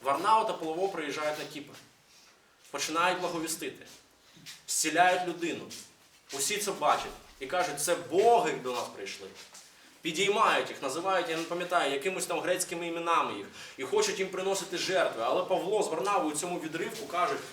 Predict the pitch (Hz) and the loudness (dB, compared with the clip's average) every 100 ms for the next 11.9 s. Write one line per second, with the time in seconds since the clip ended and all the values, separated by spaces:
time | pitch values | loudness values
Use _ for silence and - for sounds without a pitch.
0 | - 160 196 190 240 226 - - 175 185 | -8 -4 -2 -2 0 -2 0 0 2 4
1 | 190 233 254 - - - - - 220 233 | 4 4 4 2 2 -6 -6 -2 0 2
2 | 160 151 214 226 - - - - - - | 2 0 2 0 -2 -8 -10 -16 -20 -20
3 | - - - - - - - - - _ | -20 -20 -20 -20 -20 -20 -20 -20 -20 _
4 | - - - - - - - - - _ | -20 -20 -20 -20 -20 -20 -20 -20 -20 _
5 | _ _ _ _ _ - - - - - | _ _ _ _ _ -20 -20 -20 -20 -20
6 | _ _ _ _ _ _ - - - - | _ _ _ _ _ _ -20 -20 -20 -14
7 | 131 - 170 185 156 156 151 139 - - | -10 -8 -4 -4 -4 -4 -2 -2 -4 -16
8 | - - - - - - 147 - - 143 | -20 -20 -20 -20 -14 -6 -4 -4 -6 -6
9 | 156 190 156 143 147 131 135 143 160 147 | -6 -6 -6 -8 -8 -8 -10 -10 -10 -10
10 | 147 - 160 151 - - 117 135 139 131 | -12 -12 -8 -8 -8 -16 -18 -14 -12 -12
11 | 135 151 139 120 117 127 - 123 | -10 -6 -6 -8 -12 -10 -10 -12